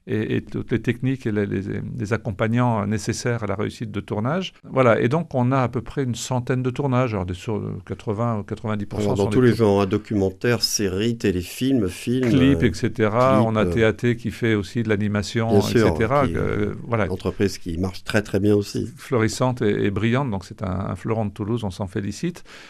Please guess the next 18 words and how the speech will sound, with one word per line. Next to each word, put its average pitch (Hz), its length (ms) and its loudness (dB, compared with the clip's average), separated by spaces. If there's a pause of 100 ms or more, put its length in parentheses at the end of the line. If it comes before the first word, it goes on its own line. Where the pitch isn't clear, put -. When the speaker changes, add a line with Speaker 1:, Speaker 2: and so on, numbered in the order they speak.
(100)
Speaker 1:
Et 139 140 4
globalement, 156 560 6
on 139 80 2
arrive 135 320 0
maintenant 139 420 -2
à 131 60 2
avoir 127 420 2
à 123 80 0
peu 110 140 -4
près 123 180 -4
quatre 143 400 -4
gros 104 380 0
tournages, 107 420 0
qu'on 107 140 -8
appelle 98 180 -6
des 98 80 -4
tournages 92 420 -6
lourds. 131 440 2